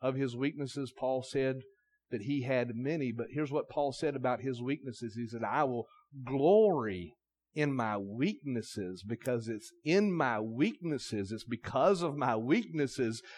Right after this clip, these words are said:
that God's power is magnified in, in my life."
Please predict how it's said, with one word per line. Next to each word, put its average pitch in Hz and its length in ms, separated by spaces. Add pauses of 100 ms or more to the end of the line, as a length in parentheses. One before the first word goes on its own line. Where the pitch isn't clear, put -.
(200)
that 135 140
God's 131 380
power 147 920 (220)
is 156 200
magnified 180 1160 (480)
in, 107 340 (320)
in 123 180
my 107 140
life." 87 640